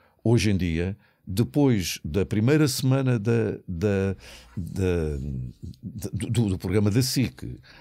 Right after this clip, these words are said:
eh, ela, ela ter sido, da, da Cristina, ela ter sido capaz de fazer subir dez por cento as ações da empresa.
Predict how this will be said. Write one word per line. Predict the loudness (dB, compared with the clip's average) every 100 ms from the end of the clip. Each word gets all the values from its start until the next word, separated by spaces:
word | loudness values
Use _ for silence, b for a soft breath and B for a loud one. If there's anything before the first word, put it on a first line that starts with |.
| B -4
eh, | 0 0 0 -2
ela, | 0 2 2 -2
ela | 0 -2 -2
ter | -2
sido, | -2 -2 -2
da, | 0 0
da | -2
Cristina, | -2 0 0
ela | 0 0
ter | 0 -2
sido | -2 -4
capaz | -4 0 0 0 -6 -14 B B B
de | -4
fazer | -2 -2
subir | -4 0 0 2
dez | 2 0 -2
por | -6
cento | -4 -2
as | -2 -2
ações | -2 -2 -2 -4 -8 -16 b b -4
da | -2
empresa. | 0 -2 -4 -6 -12